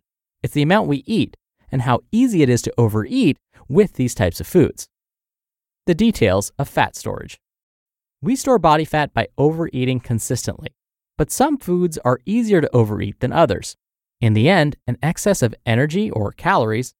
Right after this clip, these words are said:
is what will cause fat gain. All the fat we consume is broken down and stored. There's no way to get around this. The fat will enter our mouths, get broken down in our intestines, enter our blood, and be stored in our fat cells.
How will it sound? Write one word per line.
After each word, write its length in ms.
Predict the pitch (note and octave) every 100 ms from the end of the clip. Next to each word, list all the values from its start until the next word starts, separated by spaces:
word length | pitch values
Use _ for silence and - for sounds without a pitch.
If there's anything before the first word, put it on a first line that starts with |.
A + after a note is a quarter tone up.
| _ _ C#3
is 120 | D3
what 200 | B3+ -
will 120 | F#3+
cause 400 | - B2 A#2 B2+
fat 300 | - G#3 -
gain. 220 | A2 - - _ _ _ _ _ -
All 160 | G#3 D4
the 80 |
fat 220 | C4+ - F#3
we 80 |
consume 380 | F3+ D#3 - C3
is 80 | A#2
broken 360 | G2+ A2+ B2+ A2
down 220 | G2+ G2+
and 100 | G2+
stored. 360 | - F#2+ - - _ _ _
There's 120 | F3
no 100 | G#3
way 100 | F#3+
to 60 | D#3
get 120 | C3
around 240 | G#2+ G#2+ G#2
this. 220 | - - _ _ _ _
The 80 | B2
fat 240 | - A#3+
will 160 | F3 G3
enter 240 | D3+ D#3+
our 100 | F#3+
mouths, 420 | D#3 G2+ A#2 - _ _
get 140 | B2 -
broken 280 | A2+ F#3
down 280 | C#3 A#2 C3+
in 80 | B2
our 140 | G#2
intestines, 580 | E3 - A2+ - B2 C#3 _ _ _ -
enter 280 | A#2 - D#3+
our 140 | G3+
blood, 320 | C#3 A2 A#2 - _ _ -
and 100 | G#2
be 80 |
stored 360 | - - B2 B2
in 80 | C3+
our 100 | D#3
fat 280 | G#3+ G3+ -
cells. 340 | - -